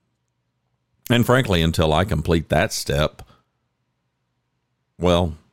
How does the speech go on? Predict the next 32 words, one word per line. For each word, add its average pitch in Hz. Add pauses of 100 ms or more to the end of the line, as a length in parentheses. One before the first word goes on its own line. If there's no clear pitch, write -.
(240)
I'm 131
gonna 101
go 82
ahead 87
and 76
make -
plans 117
for 76
what 73
I 65
think -
the -
second 73
step -
will 64
be, 71
but 71 (840)
man, 87
I'm, 78 (1120)
I'm, 104
I'm 98
doing 92
that 90
in 71
pencil. - (100)
I'm 78
not 85
doing 82
that 80
in 67
permanent 85
marker -